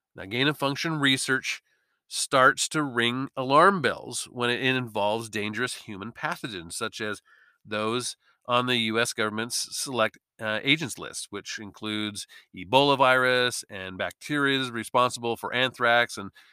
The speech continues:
and, um, botulism. Uh, other major concerns are pathogens of pandemic potential, or P P Ps, such as influenza viruses and coronaviruses.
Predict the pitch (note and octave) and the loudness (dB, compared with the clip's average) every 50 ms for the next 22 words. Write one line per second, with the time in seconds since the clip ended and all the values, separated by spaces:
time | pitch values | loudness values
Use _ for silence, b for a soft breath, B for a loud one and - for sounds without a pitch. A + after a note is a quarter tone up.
0 | b b b A2 G2+ F#2+ G2 G2 - - A2+ G#2 G2 F#2+ F#2+ F#2 F2+ F2 D2+ D2+ | b b b -12 -10 -10 -10 -12 -12 -8 -6 -4 -4 -4 -4 -6 -8 -12 -10 -2
1 | A2 A#2 B2+ - - C3+ B2+ C3 A2+ A#2+ B2 B2 - b b b b b b A2+ | 2 2 4 4 2 0 2 2 2 2 0 -2 -4 b b b b b b -8
2 | - - - - D#3 D#3+ F#3 F#3+ F3 D#3+ D3 D3 C3 C#3+ C#3+ C#3+ B2 - - B2 | -8 -6 2 4 4 6 6 6 6 6 4 4 2 0 -4 -4 -4 0 0 2
3 | A2+ A2+ A2 A2+ A2+ - - A#2+ A#2 A2 - B2+ C3 C3+ - - C3 A#2 B2 B2 | 2 2 0 -2 -6 -8 -4 0 -2 0 2 2 0 0 0 -2 -8 -4 -4 -2
4 | A#2+ B2 A#2 - - _ _ _ _ _ _ - A#2 A#2 A#2 A#2 A#2 A2 - - | -2 -4 -8 -12 -14 _ _ _ _ _ _ 0 2 4 4 4 2 -2 -4 -4
5 | C3 A#2+ A#2 A2 A#2 A2 G#2+ A2 - _ - B2+ A#2 - E3+ F3 D3+ - F#2+ D2+ | -2 -2 -2 0 0 0 0 -2 -6 _ -16 -14 -8 -2 -2 -2 -2 -4 -8 -10
6 | D#2 D#2+ D#2 - - G2+ F2 G#2+ - - E3 D3+ - - - - b b b b | -10 -12 -14 -12 -12 -12 -10 -10 -10 -6 -6 -8 -8 -8 -16 -20 b b b b
7 | b b b b b b b b b b - - - - - E3 F3 F3 - - | b b b b b b b b b b -4 -2 0 2 6 6 6 4 4 -4
8 | - - C3+ C3 C3 C3 C3 B2 A#2 - - C#3 A2+ G#2+ - A#2+ B2+ C#3 D3+ D3+ | -4 -2 2 2 4 4 2 0 -2 -6 -8 -8 -8 -8 -6 -2 0 0 0 0
9 | - - D3 C#3+ C#3+ C#3+ C#3+ C#3+ C#3+ C#3 B2 B2+ C3+ C3+ C#3 C#3 C#3 - - C#3+ | 0 0 2 2 4 4 2 2 0 -2 -2 -2 0 0 0 0 -2 -2 -2 -4
10 | C3+ B2 A#2+ B2 A2+ - - F3 G#3 A3 F3 A2+ F2+ - - - - - _ - | -4 -4 -4 -8 -8 -4 -4 -2 -2 0 0 -2 -4 -6 -6 -14 -16 -16 _ -16
11 | - - | -20 -20